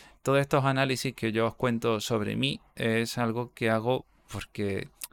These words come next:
por confidencialidad tampoco puedo hacerlo de muchas otras personas, y a mí me tengo muy a mano. Además, me conozco bastante bien. Diría yo que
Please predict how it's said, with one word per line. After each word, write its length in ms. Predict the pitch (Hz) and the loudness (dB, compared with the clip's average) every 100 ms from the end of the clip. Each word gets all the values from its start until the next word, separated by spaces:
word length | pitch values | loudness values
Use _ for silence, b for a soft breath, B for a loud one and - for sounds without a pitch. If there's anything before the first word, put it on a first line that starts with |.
| _ _ | _ _
por 160 | - 101 | -6 -2
confidencialidad 720 | 110 - 107 98 104 101 101 | -4 0 0 0 -2 0 0
tampoco 420 | 107 107 110 117 | 0 0 0 0
puedo 240 | 110 107 104 | 0 2 0
hacerlo 380 | - 120 110 | 0 0 0
de 120 | 104 98 | -2 -2
muchas 300 | 107 113 104 | -4 -4 -4
otras 240 | 110 - | -4 -6
personas, 600 | - - - 123 135 - B B B B | -6 -6 -2 0 0 -4 B B B B
y 240 | 113 110 | 0 2
a 120 | 110 113 | 2 2
mí 120 | 135 | 0
me 120 | 143 | 0
tengo 240 | 156 143 | 0 2
muy 200 | 113 117 | 2 2
a 80 | 101 | 2
mano. 260 | 110 110 - | 0 0 0
Además, 360 | 127 120 123 139 | 2 4 4 2
me 140 | 131 | 0
conozco 380 | 117 113 113 131 | 0 -2 -2 0
bastante 920 | 123 - 120 113 117 117 113 110 104 | 0 0 -2 -2 0 2 4 4 2
bien. 220 | 104 107 - - _ _ - | 0 -2 -4 -18 _ _ -12
Diría 320 | 107 104 104 | -6 -2 0
yo 160 | 101 98 | -2 -4
que 260 | 101 98 | -4 -6